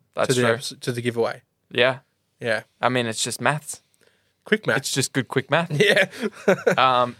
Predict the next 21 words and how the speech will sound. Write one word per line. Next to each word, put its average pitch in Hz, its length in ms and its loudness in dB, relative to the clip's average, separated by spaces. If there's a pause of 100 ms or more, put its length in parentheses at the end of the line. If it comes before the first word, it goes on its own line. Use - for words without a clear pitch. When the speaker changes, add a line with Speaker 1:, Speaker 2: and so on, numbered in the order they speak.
Speaker 1:
speaking 214 260 0
of 131 60 2
that, 135 160 4
that's 165 140 0
something 143 200 -2
we're 123 120 0
gonna 123 180 0
do 117 140 -2
monthly 120 320 0
now, 127 200 2
isn't 120 160 -2
it? 104 100 -2
A 101 80 -2
live 120 240 4
episode 135 440 2
as 196 80 6
Speaker 2:
I 165 60 4
Speaker 1:
well. 135 120 6
Speaker 2:
reckon, 123 400 2
yeah. 135 260 4
Speaker 1:
So 139 320 4